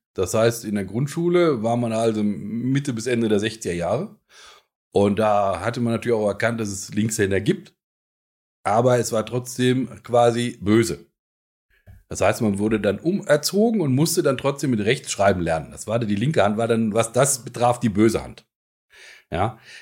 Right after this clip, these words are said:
also ich kann mit rechts schreiben. Gut, sieht nicht schön aus, aber es geht. Aber ich, wahrscheinlich hätte ich mit links auch nicht schöner geschrieben. <laughs> Das ist halt die Frage. Ähm,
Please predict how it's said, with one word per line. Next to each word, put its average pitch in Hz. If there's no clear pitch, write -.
also 113
ich 127
kann 156
mit 123
rechts 120
schreiben. 135
Gut, 117
sieht 104
nicht 98
schön 90
aus, 147
aber 92
es -
geht. 190
Aber 110
ich, 92
wahrscheinlich 113
hätte 120
ich 107
mit 107
links 117
auch 113
nicht 123
schöner 131
geschrieben. 139
<laughs> -
Das 127
ist -
halt 101
die 92
Frage. 139
Ähm, 107